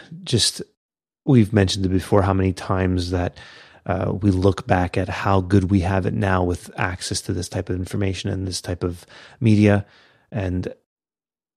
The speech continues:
Art Bell will live on for many years in, uh,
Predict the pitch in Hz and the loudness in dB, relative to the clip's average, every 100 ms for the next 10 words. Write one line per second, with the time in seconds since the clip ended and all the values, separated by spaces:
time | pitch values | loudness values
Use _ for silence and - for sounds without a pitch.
0 | _ _ _ 127 117 110 101 95 95 95 | _ _ _ 0 2 2 4 4 2 4
1 | 92 90 92 - - - 117 98 98 98 | 2 2 0 -4 -10 -4 0 2 4 4
2 | 95 92 90 90 85 85 - - 120 90 | 2 2 2 2 -2 -6 -10 -8 -6 -4
3 | 87 - - 101 - | -6 -8 -8 -10 -10